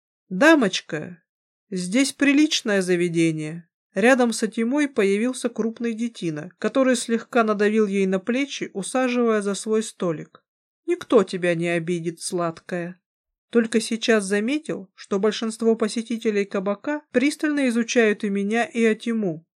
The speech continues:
а за столик линкура вообще подсели сразу трое. Похоже, нас тут ждали. Конечно, не очень хочется проверять,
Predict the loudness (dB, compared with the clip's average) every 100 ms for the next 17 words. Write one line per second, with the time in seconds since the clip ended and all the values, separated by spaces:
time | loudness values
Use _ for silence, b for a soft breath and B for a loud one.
0 | _ -2 0 0 2 2 2 0 0 -2
1 | -2 0 -2 -4 0 2 0 -2 -2 -2
2 | -6 -4 -4 -4 -4 -6 -6 -6 -6 -4
3 | -4 -6 -14 _ _ -6 0 0 0 0
4 | -2 -4 -8 -6 -4 -2 -2 -6 -12 -18
5 | _ _ -2 0 2 0 -2 -6 -8 -10
6 | _ -8 -2 0 0 -2 -4 -2 -2 -2
7 | -4 -6 -4 -2 0 0 0 -2 -14